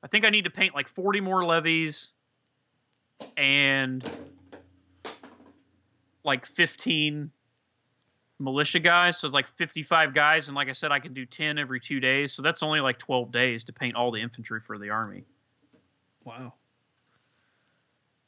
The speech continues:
Speaker 2: I think how you said only twelve days.
Speaker 1: Well, it's not that, I mean, for me, that's, you know,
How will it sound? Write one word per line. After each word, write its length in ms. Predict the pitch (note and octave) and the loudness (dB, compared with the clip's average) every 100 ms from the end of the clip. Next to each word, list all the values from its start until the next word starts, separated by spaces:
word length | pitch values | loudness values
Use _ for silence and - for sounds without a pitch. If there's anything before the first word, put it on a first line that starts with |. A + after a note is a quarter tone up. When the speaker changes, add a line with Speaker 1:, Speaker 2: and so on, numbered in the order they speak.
| _ _ _ _ _ | _ _ _ _ _
Speaker 2:
I 80 | C3 | -8
think 160 | B2+ B2+ | -6 -6
how 60 | |
you 80 | B2 | -8
said 200 | A#2+ A2+ | -8 -12
only 460 | A2 A2+ A2+ G#2 A2+ _ _ _ _ _ _ _ _ _ _ _ - | -14 -14 -14 -14 -18 _ _ _ _ _ _ _ _ _ _ _ -20
twelve 280 | A2 G#2 | -16 -16
days. 340 | A2+ A2 G#2+ - _ _ _ G#3+ | -14 -16 -16 -20 _ _ _ 2
Speaker 1:
Well, 100 | A3+ | 2
it's 140 | - | 6
not 200 | A#3 - | 4 6
that, 240 | F3 D3 - | 4 4 -2
I 40 | E3+ | -4
mean, 200 | D3+ C3 | -2 -2
for 120 | C3+ | -2
me, 280 | C3 D#3 C3 | 0 2 2
that's, 280 | B2+ - - _ _ _ _ _ _ - | 0 -2 -10 _ _ _ _ _ _ -12
you 120 | C3 | -8
know, 200 | A#2 A#2+ | -6 -8